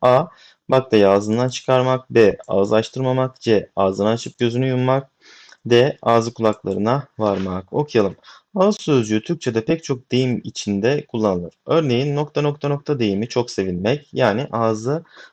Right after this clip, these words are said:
kulaklarına varmak. Buraya D diyelim.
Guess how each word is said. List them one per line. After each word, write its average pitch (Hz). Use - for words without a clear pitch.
kulaklarına 117
varmak. 95
Buraya 113
D 110
diyelim. 98